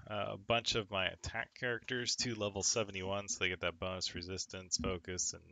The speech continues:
a little bit more health and everything. Uh, I think it is really important for your attack and defense teams to be level seventy-one in general.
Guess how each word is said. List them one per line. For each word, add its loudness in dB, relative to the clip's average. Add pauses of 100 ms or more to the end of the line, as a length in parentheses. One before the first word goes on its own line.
(220)
a -6
little -6
bit -4
more -2
health 2
and -2
everything. 2 (840)
Uh, -2
I 4
think 8
it 4
is 0
really 2
important -2
for -6
your -4
attack -4
and -16
defense -4
teams -8
to -10
be -4
level -4
seventy-one -4
in -14
general. -6